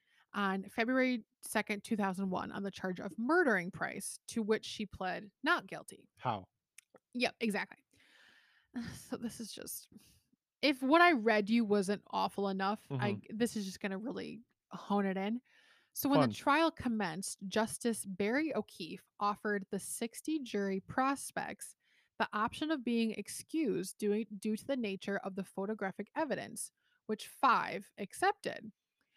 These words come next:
Speaker 1: When the witness list was read out, the pros-,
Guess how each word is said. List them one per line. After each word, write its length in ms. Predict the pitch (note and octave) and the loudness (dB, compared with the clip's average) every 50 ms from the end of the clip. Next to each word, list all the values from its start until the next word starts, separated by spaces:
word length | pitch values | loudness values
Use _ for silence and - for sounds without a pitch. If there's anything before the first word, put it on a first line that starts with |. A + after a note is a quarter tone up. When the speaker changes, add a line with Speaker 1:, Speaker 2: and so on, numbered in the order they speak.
| _ _ _ _ _ _ _ | _ _ _ _ _ _ _
Speaker 1:
When 160 | B3 B3 B3 | 0 2 4
the 80 | A#3+ A#3 | 4 4
witness 600 | A3 G3+ G#3 D4 F#4+ G#4 F4+ D#4+ D4 - - - | 2 4 4 4 4 6 6 4 2 2 2 0
list 300 | G3 F#3 F3 F#3 - - | 0 0 0 0 0 0
was 240 | G#3 F#3 F#3+ F3+ | -2 -2 0 2
read 220 | G#3+ A3 A#3 A#3+ - | 4 4 4 4 2
out, 300 | - G3 F#3+ E3+ - G#3 | 0 0 0 0 0 -2
the 80 | - G3 | -6 -6
pros-, 500 | - - - A#3+ B3 C4+ B3+ - - | -6 0 2 2 2 2 0 -4 -8